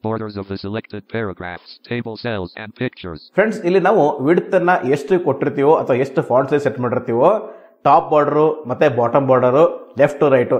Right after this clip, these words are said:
Speaker 2: ತಾನೇ ಸೆಟ್ ಮಾಡ್ಕೊಂಡಿರುತ್ತೆ ಆಟೋಮೆಟಿಕ್ ಆಗಿ. So ಇಲ್ಲೇನ್ ಚೇಂಜ್ ಮಾಡೋದ್ ಬೇಡ. ಮತ್ತೆ ನಾನೀಗ ಟ್ಯಾಬ್ ಕೀ ಪ್ರೆಸ್ ಮಾಡ್ತಾ ಇದ್ದೀನಿ.
Speaker 1: Inside horizontal border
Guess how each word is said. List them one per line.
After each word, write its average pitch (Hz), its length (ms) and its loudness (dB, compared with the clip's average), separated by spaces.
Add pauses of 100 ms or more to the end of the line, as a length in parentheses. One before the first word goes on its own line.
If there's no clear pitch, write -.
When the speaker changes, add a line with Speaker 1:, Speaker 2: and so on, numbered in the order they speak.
(100)
Speaker 2:
ತಾನೇ 120 260 4
ಸೆಟ್ 131 140 -4
ಮಾಡ್ಕೊಂಡಿರುತ್ತೆ 117 500 -4
ಆಟೋಮೆಟಿಕ್ 110 460 -4
ಆಗಿ. 131 180 2 (420)
So 139 120 2
ಇಲ್ಲೇನ್ 131 240 2
ಚೇಂಜ್ 131 180 2
ಮಾಡೋದ್ 117 240 -4
ಬೇಡ. 120 120 2 (340)
ಮತ್ತೆ 117 240 -6
ನಾನೀಗ 117 240 -2 (240)
ಟ್ಯಾಬ್ 113 180 0
ಕೀ 117 100 -6
ಪ್ರೆಸ್ 113 200 -6
ಮಾಡ್ತಾ 107 240 -4
ಇದ್ದೀನಿ. 120 220 0 (320)
Speaker 1:
Inside 120 400 -10
horizontal 110 520 -10 (100)
border 113 240 -6